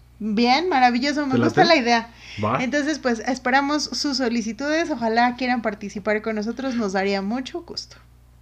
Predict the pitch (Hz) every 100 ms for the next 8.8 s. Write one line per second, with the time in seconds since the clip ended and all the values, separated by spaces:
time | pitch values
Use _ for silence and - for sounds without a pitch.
0 | - - - - - - - - 202 -
1 | 135 135 131 147 147 151 139 143 123 127
2 | 131 123 131 123 120 120 120 117 117 117
3 | 113 104 107 104 104 113 117 - 120 113
4 | 147 156 151 131 123 113 107 104 110 104
5 | 120 131 131 107 139 135 202 226 214 233
6 | 214 - - 123 135 139 - 113 104 123
7 | 120 113 98 95 92 - 123 - 117 110
8 | 107 113 107 98 101 285 262